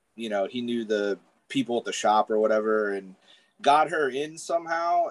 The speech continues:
and then he became the, uh, her, like, guinea pig to get tattooed. So I got drugged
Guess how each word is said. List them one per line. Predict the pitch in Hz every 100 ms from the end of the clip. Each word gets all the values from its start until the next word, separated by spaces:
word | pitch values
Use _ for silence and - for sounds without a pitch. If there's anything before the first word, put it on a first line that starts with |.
| -
and | 117 117 117
then | 117 113 110
he | - 156
became | 143 139 - 135 135 131 127 131 - _ _ _ _ _
the, | 110 120 117 113 107
uh, | 104 104 101 101 98 95 87 - -
her, | 135 123 117
like, | 110 98
guinea | - 127 143
pig | - 151 139
to |
get | 110 113
tattooed. | - 110 98 117 127 139
So | - 117 113
I | 95 131
got | 175 143
drugged | - 120 135 131